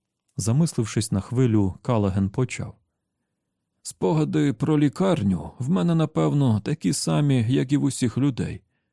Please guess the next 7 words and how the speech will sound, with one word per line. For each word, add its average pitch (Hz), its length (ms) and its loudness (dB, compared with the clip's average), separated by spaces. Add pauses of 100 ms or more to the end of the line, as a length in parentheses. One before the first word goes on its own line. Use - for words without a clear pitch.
(480)
Запах 120 580 -2
засобів 113 560 0
для 107 180 2
дезінфекції 117 1040 0 (280)
і 151 200 0
звук 135 380 0
приладів. - 600 -2